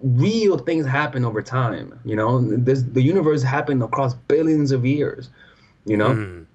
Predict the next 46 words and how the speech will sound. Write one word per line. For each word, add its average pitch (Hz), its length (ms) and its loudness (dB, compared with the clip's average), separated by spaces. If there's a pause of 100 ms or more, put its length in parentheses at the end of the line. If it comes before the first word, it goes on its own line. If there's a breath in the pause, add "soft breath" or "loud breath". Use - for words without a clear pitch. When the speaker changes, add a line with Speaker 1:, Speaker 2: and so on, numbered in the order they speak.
(440)
Speaker 1:
Dude, 208 180 2
like, 165 200 2
the 170 60 2
biggest, 226 380 0
I, 160 100 2
I, 160 180 -6
any, 247 240 -2
anytime 208 440 -4
somebody 165 240 -2
tells 131 260 -2
me 135 120 2
they 120 160 0
want 123 180 0
something 123 260 -2
fast, 120 460 0
I 123 120 0
know 110 280 2
that 98 240 -2
they're 104 100 0
not 95 180 -2
really 95 220 0
in 87 160 -4
it. 82 120 -8 (400)
They're, 120 120 2
they're 123 220 4
not 113 180 2
really 98 220 0
in 92 120 -4
it. 90 120 -10 (640)
Speaker 2:
For - 100 -12
Speaker 1:
It's 131 80 -4
Speaker 2:
sure. 151 80 2
Speaker 1:
just 127 80 0
how 123 200 0
it - 60 -6
is. 95 180 -6 (640)
When 151 140 2
I 135 60 2
go 160 100 2
on 139 220 2
YouTube 131 460 0
and 107 140 -4
Google 131 240 0
how 117 220 0
to 107 120 -10
draw 117 400 0